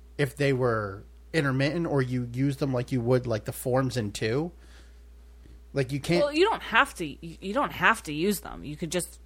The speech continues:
Speaker 2: literally not use them.
Speaker 1: Yeah, but they come up. I have to use them.
Speaker 2: No, they
Speaker 1: It's
Speaker 2: come up. You could just, like, "You know what? I'm not gonna press triangle."
Speaker 1: I'm gonna press triangle 'cause it's, like, a special ability.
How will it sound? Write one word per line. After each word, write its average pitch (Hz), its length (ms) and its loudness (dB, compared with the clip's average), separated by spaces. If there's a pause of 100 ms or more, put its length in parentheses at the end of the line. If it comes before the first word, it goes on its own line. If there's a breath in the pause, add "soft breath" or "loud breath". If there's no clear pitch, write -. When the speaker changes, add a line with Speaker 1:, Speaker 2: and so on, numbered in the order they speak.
(160)
Speaker 2:
literally 185 500 2
not 160 340 2
use 156 280 -4
them. 90 300 -12 (840)
Speaker 1:
Yeah, 160 280 4
but 120 320 -4
they 156 120 2
come 156 260 2
up. 147 260 4
I 131 120 -2
have 143 260 2
to 131 80 -6
use 156 240 2
them. 208 80 -2
Speaker 2:
No, 175 380 0
they 165 60 0
Speaker 1:
It's 175 160 -2
Speaker 2:
come 254 180 2
up. 262 180 6
You 220 80 0
could 262 140 -2
just, 277 160 -4
like, 262 240 -2
"You 277 80 -8
know 285 120 -2
what? 285 260 -2 (300)
I'm 254 180 -6
not 269 200 -6
gonna 214 180 -8
press - 300 -12
triangle." - 760 -16
Speaker 1:
I'm 151 380 0
gonna 165 380 4
press 151 240 0
triangle 156 580 0
'cause 131 400 -4
it's, - 180 -10
like, 131 160 -12
a 131 40 -12
special - 440 -12
ability. 180 420 -4